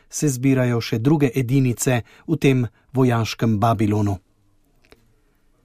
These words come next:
Na večer je še zadnji pregled in delitev opreme. V mraku jo odrinemo z nabito polnimi tornistrami. Pot nas vodi skozi civilni del mesta,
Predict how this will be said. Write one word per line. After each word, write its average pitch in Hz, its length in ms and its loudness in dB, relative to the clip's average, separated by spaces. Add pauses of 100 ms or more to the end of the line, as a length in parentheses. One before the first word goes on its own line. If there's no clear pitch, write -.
(340)
Na 135 100 6
večer 139 360 2
je 160 120 4
še 143 160 0
zadnji 135 440 0
pregled 123 540 -2
in 120 120 0
delitev 113 420 0
opreme. 113 480 0 (960)
V 156 100 4
mraku 127 520 2
jo 113 140 0
odrinemo 120 760 0 (280)
z 123 220 0
nabito 127 380 2
polnimi 123 600 0 (160)
tornistrami. 113 800 0 (1000)
Pot 214 240 2
nas 127 260 2
vodi 143 300 2
skozi 120 420 -4
civilni 131 520 2
del 117 200 -2
mesta, 120 520 -2